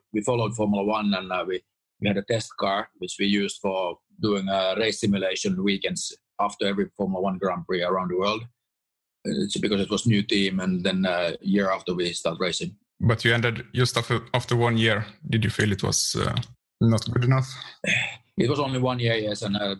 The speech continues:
Speaker 1: it didn't, I didn't see it was moving the way I wanted, so, uh, it was time for me to stop. I was getting too old for Formula One anyway, so I went to do, uh, some sports cars first with Audi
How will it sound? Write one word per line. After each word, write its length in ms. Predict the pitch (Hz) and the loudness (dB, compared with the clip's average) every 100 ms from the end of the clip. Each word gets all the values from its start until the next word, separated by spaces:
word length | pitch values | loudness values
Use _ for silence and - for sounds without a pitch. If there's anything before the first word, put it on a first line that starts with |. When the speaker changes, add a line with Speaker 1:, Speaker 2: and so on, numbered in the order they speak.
| - | -6
Speaker 1:
it 300 | 87 104 104 | -4 -2 0
didn't, 260 | 104 104 - | 0 0 -2
I 100 | 107 | 0
didn't 220 | 107 101 | 2 2
see 440 | - 104 98 95 - _ _ _ _ | 2 0 0 -2 -12 _ _ _ _
it 140 | - 101 | -2 0
was 160 | 101 | 0
moving 360 | 104 101 95 95 | 2 0 -2 -6
the 180 | 90 95 | -2 0
way 180 | 98 | 2
I 60 | 95 | 2
wanted, 360 | 95 98 98 - | 2 0 0 -2
so, 280 | 95 92 | -2 -2
uh, 240 | 90 85 82 - _ _ | 0 0 -2 -8 _ _
it 60 | 90 | -4
was 180 | - | -2
time 200 | - 90 | -2 -2
for 120 | 85 90 | -2 -2
me 100 | 87 | -2
to 80 | |
stop. 260 | 85 - 80 | -2 -2 -2
I 60 | 85 | -4
was 120 | 85 | -2
getting 220 | 95 90 | -4 -2
too 140 | 92 | -2
old 160 | 87 85 | -2 -2
for 140 | 87 | -4
Formula 280 | 80 82 85 | -4 -4 -2
One 160 | 82 82 | -4 -4
anyway, 280 | 85 87 76 | -4 -4 -4
so 140 | - 82 - _ _ _ _ _ _ | -4 -6 -10 _ _ _ _ _ _
I 60 | 95 | -2
went 260 | 101 98 - | 0 -2 0
to 880 | 98 98 95 92 92 92 92 92 92 | 0 0 0 0 0 0 0 0 0
do, 260 | 98 92 | 0 0
uh, 260 | 92 92 90 | 0 0 -2
some 160 | 92 90 | -4 -4
sports 340 | - 110 113 | -2 -2 -2
cars 280 | - 101 - | -2 -4 -4
first 240 | 101 98 | -4 -4
with 100 | 101 | -2
Audi 400 | 104 104 107 113 | 0 0 0 -4